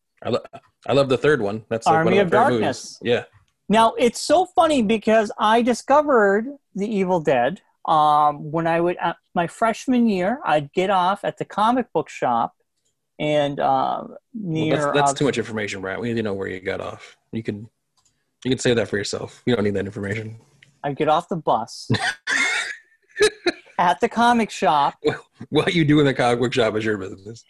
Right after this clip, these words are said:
Speaker 2: Near, uh, Video Galaxy, right? And the guys that worked at the comic shop would tell me about these movies I should be watching. Like, I, I, I was the older brother, so I would tell my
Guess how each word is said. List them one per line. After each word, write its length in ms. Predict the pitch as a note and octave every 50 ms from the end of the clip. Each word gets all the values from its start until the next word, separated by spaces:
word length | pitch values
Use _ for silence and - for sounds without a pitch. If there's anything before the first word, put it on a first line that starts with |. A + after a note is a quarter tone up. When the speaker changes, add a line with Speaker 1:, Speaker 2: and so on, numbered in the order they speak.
| _ _
Speaker 2:
Near, 540 | F3+ F3+ F#3 F#3+ F#3 F#3 F#3 F3+ F3+ F3 - -
uh, 420 | F#3+ E3 D#3+ D#3 D#3 D3+ D3+ D3+
Video 340 | D3+ C#3+ F3+ F#3+ G#3+ G3 E3+
Galaxy, 580 | D3+ C#3 B2+ A2 G2 - - - - - A#2 A2
right? 280 | A#2 C3 D3+ - - - _ _ _ _ _ _ _ -
And 540 | E3 D#3+ D#3 D#3 D3+ D3+ D3 D3 D3 D3 D3+ -
the 100 | E3 D#3+
guys 500 | - F#3+ F#3 G3 A3 A#3+ B3+ C#4 C4+ A3
that 160 | A#3 - -
worked 260 | G#3 A3 A3+ G#3+ -
at 80 | A3+ G3+
the 80 | G#3 F#3
comic 360 | - G#3+ B3 C#4 C#4+ G#3+ -
shop 400 | - - E3 D3 C3+ C#3 - - _ _ _ -
would 200 | D3+ D#3+ D#3 -
tell 280 | - - G3+ A3+ A#3
me 160 | A3+ G3+ F3+ D#3+
about 320 | C#3+ D#3 D#3 D3 C#3 -
these 160 | D#3 D3 C#3 C3+
movies 420 | D3+ E3+ G3 G3+ F3+ F3+ D#3+ C#3+
I 120 | D3 C#3
should 200 | C3 - - C3+
be 100 | B2+ C3
watching. 460 | B2+ B2 C3 B2+ A#2+ A2+ - - - _ _ _ _ _ -
Like, 220 | D#3+ D3+ - - _ _ _ _ _ _ - - _ -
I, 260 | A3 A#3+ D4 D4 D4 - _ -
I, 280 | A3 A#3 B3+ C#4+ C4+ - - - -
I 140 | A#3 B3+ D#4+
was 240 | A4 G#4+ G4 B3 A#3+
the 60 | C#4
older 300 | B3+ A#3 A#3+ A3+ A3+ G3+
brother, 520 | E3 D#3+ F#3+ F#3 F#3 F#3+ G#3 A3 A#3 A#3 -
so 100 | - G#3
I 140 | G3 F#3+ G3+
would 120 | G3+ G3+
tell 200 | G3+ A3 G#3+ G#3
my 320 | F#3+ F#3+ F3 E3 D3+ C3+